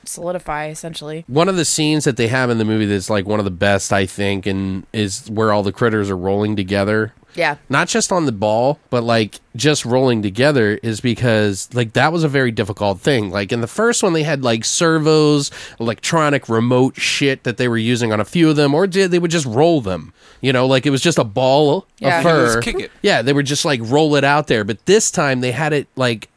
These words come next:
Speaker 2: tied to all this, like, uh, metal wire and, like, had them rolling with an A T V dragging them behind. So they had to get, like, creative with it. And it was like, they wouldn't all roll. They even made wheels on it so that it would roll better.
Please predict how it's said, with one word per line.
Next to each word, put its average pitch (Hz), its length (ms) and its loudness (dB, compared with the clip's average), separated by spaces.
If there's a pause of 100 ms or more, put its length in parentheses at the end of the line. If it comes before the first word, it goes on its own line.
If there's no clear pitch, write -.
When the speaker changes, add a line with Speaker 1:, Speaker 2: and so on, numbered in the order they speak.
(140)
Speaker 2:
tied 151 420 0
to 165 100 -2
all 135 220 2
this, 131 240 -2
like, 113 280 -2 (100)
uh, 120 480 2
metal 131 500 2
wire 147 600 0 (160)
and, 143 140 2
like, 135 200 0
had 143 300 0
them 139 180 0
rolling 127 480 0
with 131 180 -2
an 127 80 -2
A 123 180 -4
T 123 200 -4
V 113 220 -2
dragging 120 560 0
them 113 160 -2
behind. 110 640 -2 (220)
So - 200 -2
they 139 100 2
had 147 140 0
to 143 80 0
get, 127 160 0
like, 113 160 0
creative 113 580 0
with 101 180 0
it. 92 220 0 (180)
And 117 140 0
it 117 60 4
was 117 200 0
like, 110 280 2 (120)
they 139 140 4
wouldn't 165 220 2
all 139 180 2
roll. 127 360 4
They 110 100 0
even 139 360 0
made 113 380 -2
wheels 131 460 0
on 101 160 0
it 101 160 -6
so 117 100 -4
that 107 140 -2
it - 20 0
would 98 220 -4
roll 104 180 0
better. 107 420 0